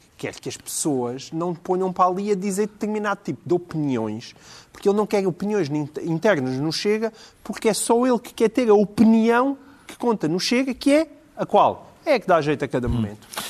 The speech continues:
Speaker 1: E, portanto,
Speaker 2: Eh,
Speaker 1: ter mais gente a falar complica-lhe a vida.
Speaker 2: Rui Rio ainda não respondeu a Ventura a este respeito. Será que está a pensar no assunto ou a tentar não lhe dar trela, Pedro Mexia?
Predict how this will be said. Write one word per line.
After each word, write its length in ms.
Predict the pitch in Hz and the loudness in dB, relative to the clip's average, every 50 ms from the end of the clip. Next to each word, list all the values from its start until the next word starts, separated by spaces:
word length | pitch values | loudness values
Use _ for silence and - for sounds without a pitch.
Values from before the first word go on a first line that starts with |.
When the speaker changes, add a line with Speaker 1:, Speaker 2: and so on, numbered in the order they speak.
| - - | -8 -8
Speaker 1:
E, 40 | 139 | -6
portanto, 260 | - - 127 190 - | -2 0 2 2 2
Speaker 2:
Eh, 20 | - | 2
Speaker 1:
ter 120 | 220 202 | 2 2
mais 220 | 202 208 208 208 | 2 2 2 2
gente 240 | 180 214 208 - 285 | 2 2 2 2 0
a 20 | 262 | -2
falar 440 | - - 202 196 196 214 220 220 | 0 0 2 4 4 4 2 0
complica-lhe 500 | - - 262 240 - 254 233 - 254 240 | -2 -4 -4 -4 -4 -6 -6 -4 -4 -6
a 40 | 262 | -6
vida. 240 | 233 240 233 214 208 - - - - _ - | -6 -6 -8 -10 -12 -14 -16 -20 -20 _ -8
Speaker 2:
Rui 300 | 151 131 139 151 147 127 | -4 0 2 2 2 2
Rio 240 | 127 139 131 131 | 2 2 4 4
ainda 180 | 127 127 120 117 | 4 4 4 4
não 240 | 120 120 113 113 110 | 4 4 4 4 2
respondeu 500 | 104 - - - 117 107 104 113 107 104 98 | 0 -2 -4 -2 0 0 2 4 4 2 2
a 20 | |
Ventura 380 | 95 110 101 98 113 113 110 98 | 2 0 -2 -2 0 0 0 0
a 40 | |
este 140 | 95 - - | 0 0 -4
respeito. 380 | - - - - 117 113 - - | -8 -8 -4 -2 -2 -2 -2 0
Será 160 | - 147 135 | 0 0 0
que 60 | - | 0
está 120 | - - 170 | 2 2 2
a 40 | |
pensar 280 | - 156 135 - 156 143 | 2 2 2 2 2 2
no 80 | 139 131 | 4 2
assunto 380 | 113 - - - 131 151 - | 0 0 0 -2 -2 -2 0
ou 80 | 156 131 | 0 0
a 40 | 123 | 0
tentar 360 | - 123 110 - 120 107 113 | 0 -2 -2 0 0 0 0
não 120 | 113 110 | 0 -2
lhe 100 | 107 104 | -2 -2
dar 180 | 95 107 101 101 | 0 -2 -2 -2
trela, 500 | - - 104 98 92 95 95 95 90 87 - | -4 -6 -4 -2 -2 -2 -2 -4 -6 -6 -8
Pedro 220 | - 104 92 90 90 | -8 -10 -8 -8 -10
Mexia? 360 | 87 - - - 87 85 85 | -12 -12 -10 -10 -10 -10 -12